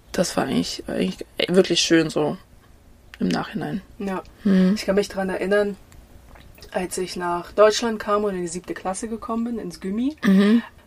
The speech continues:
Speaker 2: da war eine, die asiatisch aussehend war.
Speaker 1: Mhm.
Speaker 2: Und dann, äh, war das dann auch, „Ja, wo kommst du her und wo kommst du her?“ Und sie so, „Ja, hier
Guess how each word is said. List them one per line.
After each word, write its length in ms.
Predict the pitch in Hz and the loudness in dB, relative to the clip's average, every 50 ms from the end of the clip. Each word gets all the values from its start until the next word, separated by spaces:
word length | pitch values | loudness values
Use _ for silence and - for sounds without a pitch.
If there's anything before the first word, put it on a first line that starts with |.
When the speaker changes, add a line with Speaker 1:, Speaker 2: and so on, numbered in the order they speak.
| - | -6
Speaker 2:
da 200 | - 190 180 170 | -4 -4 -2 -2
war 400 | 175 180 180 185 190 190 180 - | 0 0 2 2 2 2 0 0
eine, 320 | 175 180 190 190 196 190 180 | -2 -2 -2 -2 -2 -2 -2
die 200 | 180 185 175 - | -2 -2 -2 -2
asiatisch 540 | 180 165 175 180 175 175 180 - 190 - - | -2 -2 -2 -2 0 0 -2 -2 -6 -6 -4
aussehend 560 | 165 165 165 - - - 156 165 165 - - | -4 -4 -4 -4 -8 -8 -10 -10 -12 -10 -8
war. 260 | 165 156 156 165 170 | -8 -6 -6 -2 2
Speaker 1:
Mhm. 340 | 208 185 185 196 202 208 226 - | 4 4 4 4 4 2 0 -2
Speaker 2:
Und 180 | 190 185 180 | -4 -4 -2
dann, 280 | 180 185 180 180 180 180 | 0 0 0 0 -2 -4
äh, 60 | - - 180 175 165 | -4 -4 -4 -4 -2
war 140 | 175 175 180 | -2 -2 -2
das 140 | 190 185 - | -2 -4 -4
dann 160 | 196 180 170 | -4 -2 0
auch, 220 | - 185 185 - | 0 0 -2 -2
„Ja, 200 | - 180 180 185 - | -6 -8 -8 -8 -8
wo 80 | 196 | -10
kommst 340 | - - 190 185 175 - - | -8 -6 -6 -6 -6 -6 -6
du 40 | 202 | -8
her 400 | 170 170 190 180 185 185 185 190 | -6 -4 -2 0 0 2 2 0
und 120 | 180 175 170 | -2 -2 -4
wo 60 | 175 | -6
kommst 340 | - - 180 170 170 - - | -6 -6 -6 -8 -8 -8 -8
du 40 | 175 | -6
her?“ 300 | 175 185 185 196 208 185 | -4 -2 0 2 2 2
Und 180 | 185 180 170 | 0 -2 -6
sie 80 | 180 185 | -6 -8
so, 140 | 185 190 190 | -8 -4 0
„Ja, 180 | 202 196 190 | 0 2 6
hier 640 | 208 214 208 214 220 - 233 220 254 277 220 - - | 6 6 4 4 0 -6 -6 -4 -2 -2 -4 -4 -6